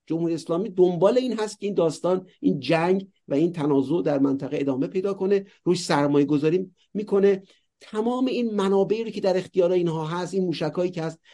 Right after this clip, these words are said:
همه سرمنشأش در جمهوری اسلامی است، چون می‌دونن که این به بقاشون کمک می‌کنه.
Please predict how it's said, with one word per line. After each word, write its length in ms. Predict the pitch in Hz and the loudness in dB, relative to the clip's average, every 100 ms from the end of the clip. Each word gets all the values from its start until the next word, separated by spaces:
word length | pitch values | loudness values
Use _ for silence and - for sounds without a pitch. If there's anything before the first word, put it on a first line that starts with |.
| - _ 190 | -20 _ -4
همه 340 | 208 240 233 | 0 0 -2
سرمنشأش 880 | - - 185 185 185 185 - 202 208 | -12 -2 0 2 2 0 0 0 0
در 140 | 196 180 | 0 0
جمهوری 380 | 170 175 160 | 0 0 -2
اسلامی 360 | 160 - 160 190 | -4 -4 -2 -2
است، 140 | 151 _ _ - | -4 _ _ 2
چون 200 | 185 190 | 4 4
می‌دونن 440 | 208 240 240 240 | 0 2 2 2
که 100 | 208 | -4
این 200 | 220 214 | -6 0
به 100 | 190 | 0
بقاشون 680 | 151 147 160 190 190 196 196 - | 0 -4 -2 -2 -2 -4 -4 -8
کمک 340 | 156 156 147 | -2 -2 -4
می‌کنه. 380 | 120 117 117 | -10 -8 -10